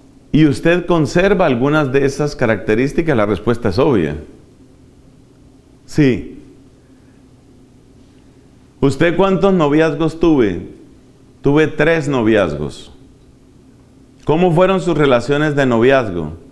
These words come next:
"Fueron agresivas". Usted se da cuenta la continuidad que hay en esta historia.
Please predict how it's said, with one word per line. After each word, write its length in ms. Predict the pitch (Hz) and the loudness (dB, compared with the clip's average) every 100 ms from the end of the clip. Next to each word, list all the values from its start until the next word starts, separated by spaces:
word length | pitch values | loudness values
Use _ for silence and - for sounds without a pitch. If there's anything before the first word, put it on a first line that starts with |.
| - - - - - | -20 -20 -20 -20 -10
"Fueron 300 | - 139 156 | 0 0 2
agresivas". 1080 | 147 113 113 98 - 147 98 73 - - - - _ - _ - - - - - | 0 0 -2 -2 0 0 0 -2 -8 -18 -20 -20 _ -20 _ -20 -20 -20 -20 -20
Usted 180 | - 113 | -6 -2
se 120 | 123 | 2
da 180 | 160 160 | 2 2
cuenta 320 | 151 170 180 | 2 0 2
la 160 | 180 147 | 0 0
continuidad 760 | 131 117 123 113 101 110 123 | 0 0 0 0 0 0 -2
que 100 | 107 | -2
hay 120 | 107 104 | -2 0
en 120 | 98 | -2
esta 220 | 92 113 | -2 -4
historia. 520 | 98 - 85 78 71 | -4 -2 -2 -2 -6